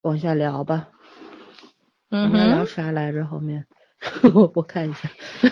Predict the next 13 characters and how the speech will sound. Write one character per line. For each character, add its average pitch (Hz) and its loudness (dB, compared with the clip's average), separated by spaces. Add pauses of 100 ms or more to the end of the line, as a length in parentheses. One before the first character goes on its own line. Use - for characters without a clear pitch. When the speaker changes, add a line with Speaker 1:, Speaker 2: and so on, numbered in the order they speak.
(600)
Speaker 2:
<laughs> - 0
讲 156 6
韩 160 0
剧， 240 0
最 254 -4
近 269 -2
的 233 2
韩 190 -2
剧 214 -8
趋 214 -6
势 302 -4
是 - -10
啥？ 135 0